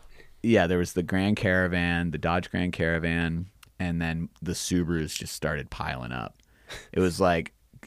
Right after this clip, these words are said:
and it's funny 'cause obviously, you know, Vermont, everyone's gonna make their, you know, New England jokes, and it, but look, man, if you,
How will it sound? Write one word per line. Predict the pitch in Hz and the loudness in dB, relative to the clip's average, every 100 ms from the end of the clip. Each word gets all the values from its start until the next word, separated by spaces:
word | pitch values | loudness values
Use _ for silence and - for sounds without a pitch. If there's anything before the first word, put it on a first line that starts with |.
| - | 2
and | 104 | 4
it's | 98 - | 4 0
funny | - 104 92 80 | 2 4 4 2
'cause | 92 80 | 0 0
obviously, | 78 78 - 78 | 0 0 0 0
you | 76 71 | 0 -2
know, | |
Vermont, | 69 78 73 65 67 | -2 -4 -2 -2 -4
everyone's | 69 76 76 | -4 -6 -8
gonna | - 67 | -6 -6
make | 73 - | -6 -6
their, | 57 | -6
you | 65 71 | -4 -6
know, | 76 | -6
New | 78 78 | -4 -4
England | 82 85 76 | -2 -4 -4
jokes, | 76 73 71 | -6 -8 -8
and | 71 71 | -10 -10
it, | - _ - | -12 _ -4
but | 95 | 0
look, | 92 127 | 4 4
man, | 98 87 85 | 4 0 0
if | 78 | 0
you, | 113 | -2